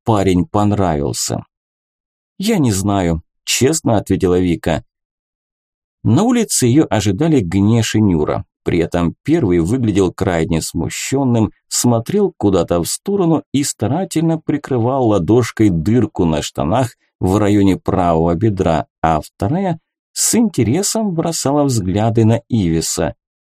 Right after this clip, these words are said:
«Ты постарайся», попросил Растенец. «Обещаю». Вика, помахав рукой перед его лицом, взяла брата за руку и пошла, не оглядываясь.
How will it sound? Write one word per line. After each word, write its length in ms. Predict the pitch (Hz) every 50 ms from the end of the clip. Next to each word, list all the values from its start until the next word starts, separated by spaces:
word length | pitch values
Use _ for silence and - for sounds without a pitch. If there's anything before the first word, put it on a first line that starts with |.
| _ _ _ _ _ _ _ _ -
«Ты 200 | - 156 170 170 -
постарайся», 920 | - 127 127 123 - - 127 135 165 165 139 98 80 - - 87 71 - - _ _ _
попросил 600 | - 95 90 - - 90 87 80 - - 92 95
Растенец. 880 | 95 104 101 92 80 - - - 85 67 57 55 - - - - - _ _ _ _ -
«Обещаю». 640 | 202 208 233 220 - - - 226 185 104 - 113 - _ _ _ _ _ _ -
Вика, 480 | - 87 92 113 180 214 - - -
помахав 580 | 165 - 98 95 95 90 82 - 107 110 101 92
рукой 380 | 95 98 - - - 98 87 82
перед 300 | - 92 85 85 73 -
его 140 | 69 69
лицом, 500 | 73 73 67 - - - 160 175 170 135 117 _ _ _ _ -
взяла 440 | 90 95 95 98 131 170 202 220 196
брата 440 | 117 - - 87 82 80 90 92 101
за 200 | 107 147 202 208
руку 340 | 190 175 160 160 - 131 143
и 200 | 165 175 170 165 _ _ -
пошла, 540 | - 98 92 - - - 85 82 92 110
не 180 | 101 95 95 95
оглядываясь. 920 | 92 95 90 - 78 80 82 76 71 73 - - - - - - - -